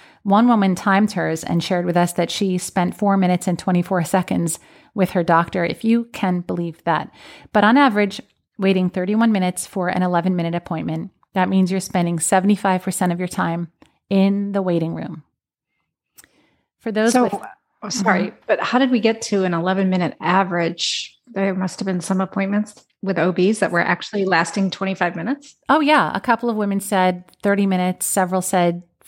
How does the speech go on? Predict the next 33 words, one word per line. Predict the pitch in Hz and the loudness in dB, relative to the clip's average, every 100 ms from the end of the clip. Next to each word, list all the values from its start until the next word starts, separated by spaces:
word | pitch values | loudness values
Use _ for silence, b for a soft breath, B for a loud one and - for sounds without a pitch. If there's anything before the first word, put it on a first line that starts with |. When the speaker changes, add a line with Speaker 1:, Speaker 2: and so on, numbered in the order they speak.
| - | -6
Speaker 1:
twenty | 208 190 | -2 0
to | 180 | -2
twenty-five | - 185 175 175 175 | -2 -4 -2 -2 -2
minutes. | 175 175 - | -4 -4 -4
Yeah, | 311 | -4
we | 190 | -2
had | 196 220 | 0 2
hundreds | 262 285 269 | 2 2 2
of | 254 | 0
responses | 220 - 185 175 180 175 | 0 -2 -2 -2 -2 -4
in | 180 | -4
every | 170 175 | -4 -6
category. | - 175 180 190 196 202 | -4 -2 -2 -2 -4 -4
And | 175 170 | -4 -4
sure, | - 220 170 131 147 | -6 -4 -4 -4 -6
yes, | 180 151 - - B B B B | -4 -4 -6 -10 B B B B
there | 202 196 | 2 4
was | 196 190 190 - | 6 4 2 -2
a | 185 175 | -2 -2
minority | 175 180 180 190 214 240 226 208 | -2 0 2 4 4 4 2 -2
of | - 175 | -6 -6
women, | 170 160 208 269 b b b b _ | -6 -4 -4 -6 b b b b _
uh, | - 175 - | -2 -2 -2
twenty-something | - 202 196 202 185 180 | -2 0 0 0 -2 -4
percent, | 175 185 - 165 240 - - | -6 -6 -4 -4 -6 -12 -6
with | 214 214 | -4 -4
sizable | - 202 190 208 202 185 185 | 0 4 4 2 0 0 0
appointments | - 180 - 185 202 | -4 -6 -4 -2 -2
that | - 180 | -4 -6
pulled | - 190 180 - | -4 -6 -6 -2
up | 214 214 | -2 -2
the | 202 170 | -4 -2
averages | 165 170 170 175 156 | -2 -4 -6 -8 -8